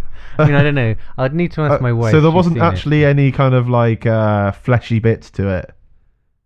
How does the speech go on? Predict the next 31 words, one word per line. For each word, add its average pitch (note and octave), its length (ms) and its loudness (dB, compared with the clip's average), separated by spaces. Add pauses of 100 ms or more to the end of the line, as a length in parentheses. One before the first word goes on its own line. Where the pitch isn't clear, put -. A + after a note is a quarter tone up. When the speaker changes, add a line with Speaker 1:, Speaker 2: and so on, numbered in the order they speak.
(300)
Speaker 1:
As C3 140 -4
far F3 340 -4
as A3+ 120 -6
I'm A#3 160 -4
aware, G#3+ 420 -4
no. G#3 760 -6 (380)
But D#3 220 -4
Speaker 2:
I A2 160 0
think C#3 200 -2
may-, B2+ 200 -2 (400)
well, G2+ 460 0 (280)
we B2+ 100 -4
could, A#2+ 220 -4 (880)
if - 140 -4
you D#3+ 100 2
find F3+ 260 0
the D3+ 80 -2
right E3 220 -2
people E3+ 280 0
to C3 100 2
ask. G2+ 560 0 (460)
Speaker 1:
<laughs> - 720 0 (1000)
Uh, B2 180 -6
yeah, C3 300 -4
maybe C3 260 -4
you B2+ 140 -6
can A#2+ 180 -6
be C3 160 -6
those G2+ 240 -6
fleshy G2+ 360 -8
bits. F2+ 260 -8